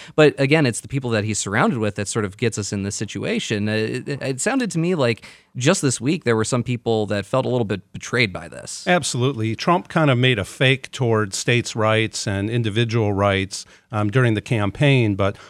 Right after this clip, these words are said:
Speaker 2: once he appointed Jeff Sessions as Attorney General, it was quite clear which way this was going.
Speaker 1: Mm-hmm.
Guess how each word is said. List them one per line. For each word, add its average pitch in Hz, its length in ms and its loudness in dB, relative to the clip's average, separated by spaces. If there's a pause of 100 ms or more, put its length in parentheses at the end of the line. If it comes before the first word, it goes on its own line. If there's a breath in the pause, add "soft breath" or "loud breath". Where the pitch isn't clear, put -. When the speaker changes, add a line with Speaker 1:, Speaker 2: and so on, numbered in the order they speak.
Speaker 2:
once 156 280 6
he 170 80 4
appointed 120 420 2
Jeff 101 240 0
Sessions 110 640 0 (140)
as 98 280 -4
Attorney 98 300 -2
General, 101 400 0
it 95 80 -4
was 101 140 -4
quite 101 340 0
clear 107 400 0
which 95 320 -6
way 95 160 -2
this 90 240 -6
was 90 140 -14
going. 87 380 -4
Speaker 1:
Mm-hmm. 110 320 2